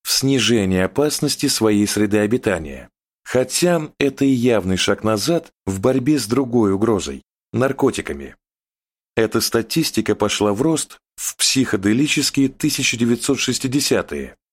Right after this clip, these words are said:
резко подскочила в годы эпидемии крэк-кокаина в тысяча девятьсот восьмидесятые и взмыла в облака в двадцать первом веке,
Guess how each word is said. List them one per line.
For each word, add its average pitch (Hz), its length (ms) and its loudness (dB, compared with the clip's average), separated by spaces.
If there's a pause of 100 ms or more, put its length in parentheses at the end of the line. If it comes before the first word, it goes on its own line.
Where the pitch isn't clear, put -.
(120)
резко 117 480 2
подскочила 101 600 0
в 90 100 -6
годы 92 320 2
эпидемии 95 480 0
крэк-кокаина 95 1000 0 (180)
в - 180 -8
тысяча 101 440 -2
девятьсот 98 420 0
восьмидесятые 101 1000 0 (300)
и 120 80 2
взмыла 98 460 2
в 87 80 0
облака 104 440 0
в 113 100 -8
двадцать 120 540 -2
первом 120 300 0
веке, 98 480 -4